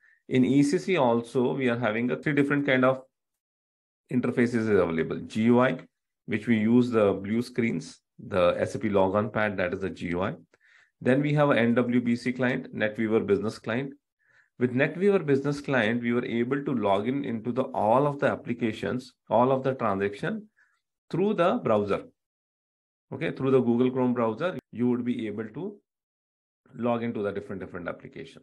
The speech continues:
Okay, so in N W B C, so what, what happened with the N W B C? So before jumping into the Fiori,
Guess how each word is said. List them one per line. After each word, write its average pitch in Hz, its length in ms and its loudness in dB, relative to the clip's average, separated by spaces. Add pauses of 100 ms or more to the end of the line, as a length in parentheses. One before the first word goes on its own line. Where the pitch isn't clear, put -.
(120)
Okay, 135 240 -10
so 123 340 -2
in 117 220 -4
N 117 160 -4
W 131 240 -4
B 143 180 -6
C, 135 400 -8 (1120)
so - 180 -8
what, 117 300 -4
what 151 160 -2
happened 156 300 -6
with 143 100 -8
the 117 80 -4
N 110 140 -6
W 107 240 -8
B 95 160 -10
C? 113 160 -12
So 117 120 -8
before 123 380 -8
jumping 131 420 -6
into 127 160 -6
the 113 120 -8
Fiori, 104 580 -8